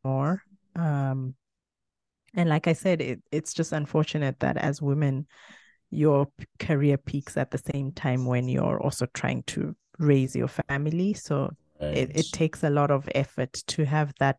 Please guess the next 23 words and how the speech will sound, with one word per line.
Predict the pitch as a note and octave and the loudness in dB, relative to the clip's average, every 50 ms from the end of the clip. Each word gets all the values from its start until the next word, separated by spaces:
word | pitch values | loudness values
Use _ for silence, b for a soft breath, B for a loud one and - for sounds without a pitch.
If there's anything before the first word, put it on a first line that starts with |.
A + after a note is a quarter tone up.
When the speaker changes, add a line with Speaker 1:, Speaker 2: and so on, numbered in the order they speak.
| _ - | _ -2
Speaker 1:
balance | E3 D3 C#3+ D#3 F3+ G#3 A#3 B3+ B3+ - - - - B B B B B B B B B | 2 2 4 4 4 4 2 2 0 -4 -8 -14 -16 B B B B B B B B B
and | - D#3 D3 D3 C3 | -2 -2 -2 0 0
have | A#2 D#3 D3+ D3+ - - | 0 2 2 0 2 4
those | - C#3+ C#3 C3 - | 4 6 6 4 2
boundaries. | _ - B2+ B2 C3 C#3 C3+ B2+ A#2 A#2 - E2 - - - - - - - - _ _ _ _ _ - | _ 0 0 2 2 0 0 0 0 -2 -4 -6 -8 -8 -10 -10 -10 -12 -14 -16 _ _ _ _ _ -6
Speaker 2:
Right, | D#2 D#2 D2+ D2 D2 D2 D2 C#2+ D2 D2 D2 - - | -4 -2 -2 -2 0 0 -2 -2 -4 -6 -8 -10 -10
absolutely. | D#2+ D2+ - - - - - D2 D2 D3 - A2+ A2+ A#2 - - - _ _ _ _ _ _ _ _ _ _ _ _ _ - - - | -10 -8 -6 -6 -6 -6 -6 -6 -6 -6 -6 -6 -6 -8 -8 -10 -14 _ _ _ _ _ _ _ _ _ _ _ _ _ -18 -14 -14
Okay. | D2+ - D2+ D2 D2 D2 D2 B B B B B B B | -10 -6 -6 -4 -4 -6 -8 B B B B B B B
Um, | B D#2 D2 D2 D2+ D2+ D2 | B 0 2 2 2 4 4
so | - - - F#2 | 4 4 6 6
my | F#2 F#2 F#2 | 6 6 6
next | F#2+ G#2 G#2 - - | 6 6 6 4 4
question | - F#2+ E2 - D#2+ D2+ | 2 2 2 2 0 -2
is | D2+ D2 D2 D2+ | -2 -2 -2 -2
actually | D#2+ E2 E2 - - D2+ D2+ C#2+ | -2 -2 -4 -4 -6 -4 -2 0
still | - - - F2 E2+ E2+ E2 D#2 D2+ - - - - - | 0 0 2 2 4 4 4 2 0 -4 -8 -14 -12 -4
similar | - - - - G#2 F#2+ F2+ E2 D2+ D2 | 2 4 4 4 4 4 2 0 -2 -2
topic, | D2+ - F2 - - D#2 C#2+ - | 0 -2 -2 -2 -2 -6 -8 -6
right? | C#2+ D2 D2 D2 D2 D2 - - | -4 -4 -2 -2 -4 -6 -8 -8
You | - | -6
know, | D#2 D2+ D2+ D2 D2 D2 | -4 -4 -4 -4 -4 0
what | D#2 F2+ F2 | 2 4 6
does | F#2+ F#2 F2 E2 - - - - - - B | 6 6 6 6 6 4 4 4 2 -2 B